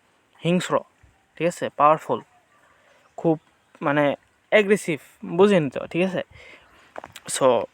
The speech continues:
অ্যাগ্রেসিভ আপনি মার্কেটে কোথায় কোথায় দেখতে পাবেন আর অ্যাগ্রেসিভ মুভ কোনগুলা, সেইগুলো আজকে আমরা মার্কেটে ক্যাচ করবো, ঠিক আছে? So চলেন শুরু করি। আচ্ছা, এক সেকেন্ড।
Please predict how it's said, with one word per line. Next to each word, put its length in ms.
অ্যাগ্রেসিভ 720
আপনি 160
মার্কেটে 360
কোথায় 240
কোথায় 240
দেখতে 240
পাবেন 200
আর 100
অ্যাগ্রেসিভ 380
মুভ 120
কোনগুলা, 360
সেইগুলো 360
আজকে 240
আমরা 200
মার্কেটে 280
ক্যাচ 240
করবো, 240
ঠিক 140
আছে? 140
So 120
চলেন 300
শুরু 240
করি। 140
আচ্ছা, 240
এক 80
সেকেন্ড। 320